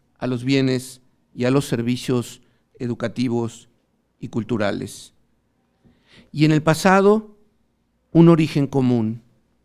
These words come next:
la tarea del gran Estado social mexicano. Es imposible pensar a Radio Educación, es imposible pensar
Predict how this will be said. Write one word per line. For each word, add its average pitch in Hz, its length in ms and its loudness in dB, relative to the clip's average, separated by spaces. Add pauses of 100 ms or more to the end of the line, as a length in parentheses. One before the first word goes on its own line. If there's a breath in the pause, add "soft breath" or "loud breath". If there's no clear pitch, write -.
(720)
la 127 200 -4
tarea 170 560 -4 (380)
del 139 220 2
gran 160 500 0 (320)
Estado 147 680 0 (260)
social 131 720 -2 (460)
mexicano. 120 640 -6 (1000 soft breath)
Es - 200 -4
imposible 190 880 -2 (720)
pensar 131 720 -4 (600)
a 127 140 -10
Radio 151 320 -4
Educación, 143 760 -4 (520)
es 127 120 -10
imposible 156 640 0
pensar 139 680 -2